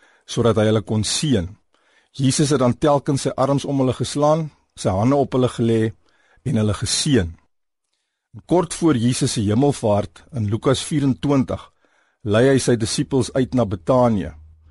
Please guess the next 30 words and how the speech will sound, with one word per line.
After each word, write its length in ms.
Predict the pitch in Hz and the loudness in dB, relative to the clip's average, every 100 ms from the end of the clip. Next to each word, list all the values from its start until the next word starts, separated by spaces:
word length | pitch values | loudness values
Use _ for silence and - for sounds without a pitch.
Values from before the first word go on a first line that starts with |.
| - - - | -20 -20 -8
Hy 120 | 104 | -2
het 120 | 120 | 0
toe 80 | - | 0
sy 120 | 120 | 0
hande 340 | 120 98 135 - | 0 2 0 2
opgehef 760 | 151 - 151 143 139 - - - | -2 0 0 2 0 -6 -16 -6
en 120 | 107 | -2
hulle 180 | 110 110 | 0 0
geseën 680 | - - - 185 127 117 131 _ _ - - - | -2 -4 -2 0 2 0 -4 _ _ -20 -16 -6
en 140 | 110 | -4
terwyl 400 | - 98 110 156 | -2 0 2 4
hy 60 | 170 | 4
hulle 200 | 131 117 | 4 2
seën, 500 | - 127 120 113 107 - - | 0 0 2 0 -4 -12 -8
het 120 | 98 | -4
hy 80 | 107 | -2
van 180 | 113 | -2
hulle 140 | 110 104 | -2 -4
geskei 640 | - - - 143 107 98 - _ _ - | -6 -10 -2 2 2 -2 -12 _ _ -10
en 160 | - 104 | -4 -2
is 140 | 113 | 0
hy 60 | 120 | 2
in 80 | 117 | 2
die 100 | 110 | 4
hemel 240 | 120 127 | 2 2
opgeneem. 520 | 127 120 135 101 82 - _ _ _ _ _ _ - | 0 0 -2 -2 -4 -14 _ _ _ _ _ _ -6
Jesus 380 | 110 135 185 | -2 2 0
se 100 | - | 2
laaste 600 | 131 98 98 151 - 151 | 2 4 2 2 0 -4
daad 500 | 92 113 107 - - | 0 2 2 0 -10